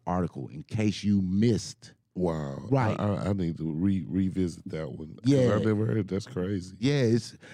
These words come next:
Speaker 1: like I
Speaker 2: Wow.
Speaker 1: say,
Speaker 2: Does
Speaker 1: it
Speaker 2: she look like Janet?
Speaker 1: Yeah, the, from, from what I saw, you know, in the, it was, it was, it used to be called Apple Bottom, and it was like a magazine that they had. Where
Speaker 2: Nah,
Speaker 1: they
Speaker 2: Apple Bottom was a clothing
Speaker 1: I mean,
Speaker 2: line.
Speaker 1: it was clothes, but I'm talking about it was a magazine where
Speaker 2: Yeah.
Speaker 1: she was, like,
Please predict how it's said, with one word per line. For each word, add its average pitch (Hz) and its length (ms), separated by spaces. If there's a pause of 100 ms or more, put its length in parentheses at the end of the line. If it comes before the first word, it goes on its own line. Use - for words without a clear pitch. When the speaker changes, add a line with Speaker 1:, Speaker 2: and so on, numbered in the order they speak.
(120)
Speaker 1:
like 147 140
I 156 40
Speaker 2:
Wow. 147 40
Speaker 1:
say, 147 320
Speaker 2:
Does 120 80
Speaker 1:
it 113 80
Speaker 2:
she 123 160
look 123 220
like 143 240
Janet? 156 340 (220)
Speaker 1:
Yeah, 226 260
the, 156 160 (160)
from, 160 300
from 151 160
what 131 140 (100)
I 202 220
saw, 226 380 (760)
you 160 120
know, 156 260
in 139 200
the, 123 200
it 147 80
was, 131 200
it - 80
was, 143 240
it 156 60
used 202 160
to 202 40
be 208 60
called 160 280 (100)
Apple 151 260
Bottom, 104 460 (260)
and 127 80
it 135 80
was 127 80
like 123 140
a 107 80
magazine 113 600
that 92 120
they 92 140
had. 87 440
Where 110 120
Speaker 2:
Nah, 110 160
Speaker 1:
they 101 80
Speaker 2:
Apple 143 260
Bottom 107 420
was 87 200
a 78 60
clothing 90 380
Speaker 1:
I 160 40
mean, 160 140
Speaker 2:
line. 156 80
Speaker 1:
it 175 40
was 156 140
clothes, 151 420
but 110 120
I'm 113 80
talking 127 120
about 120 100
it 135 60
was 120 160
a 104 80
magazine 104 920
where 98 120
Speaker 2:
Yeah. 78 60
Speaker 1:
she 131 180
was, 107 400
like, 98 320